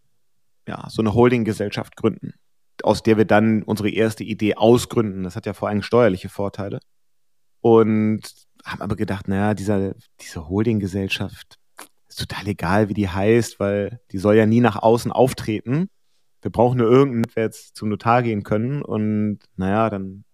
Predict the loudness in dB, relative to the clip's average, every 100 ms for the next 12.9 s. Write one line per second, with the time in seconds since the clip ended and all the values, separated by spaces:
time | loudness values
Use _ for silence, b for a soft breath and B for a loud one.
0 | _ _ 0 2 0 0 0 -2 -4 -6
1 | 0 0 0 -4 -4 -2 -4 -6 -14 -6
2 | 0 0 2 2 4 4 2 0 _ _
3 | _ _ _ _ _ _ _ 0 2 4
4 | 2 -2 -2 -2 -2 -14 _ _ _ _
5 | -6 -6 -4 -4 2 2 2 0 -2 -4
6 | -6 -2 0 0 0 2 2 4 2 4
7 | 4 0 0 2 2 2 -4 _ _ -8
8 | 2 2 2 -4 0 4 6 4 0 -6
9 | -4 0 2 2 0 -2 -8 _ _ _
10 | _ 0 2 4 4 4 4 2 -2 0
11 | 0 0 0 0 2 2 0 -2 0 0
12 | 4 4 4 2 0 -2 2 2